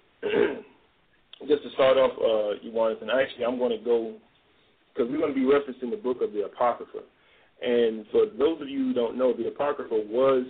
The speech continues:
you know, part of the original sixteen eleven translation of the King James Bible. Okay. And, you know, it was taken out because people said that they weren't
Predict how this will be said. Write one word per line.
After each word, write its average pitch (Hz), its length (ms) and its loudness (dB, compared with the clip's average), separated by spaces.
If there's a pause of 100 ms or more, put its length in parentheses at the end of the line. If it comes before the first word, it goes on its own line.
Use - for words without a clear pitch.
(600)
you 127 120 -12
know, 110 240 -6
part 123 200 4
of 110 140 -2
the 110 80 -4
original 110 440 -4 (100)
sixteen 120 340 -6
eleven 107 500 0
translation 107 560 -2
of 101 60 -8
the 98 60 -8
King 107 300 -6
James 98 300 -6
Bible. 95 380 -2 (680)
Okay. 104 540 0 (1400)
And, 117 460 -2
you 127 140 2
know, 120 180 6
it 120 80 2
was 113 180 -2
taken 135 280 0
out 110 240 2 (600)
because 110 380 0
people 117 240 -8 (100)
said 110 200 2
that 104 120 0
they 110 140 -4
weren't 101 280 -6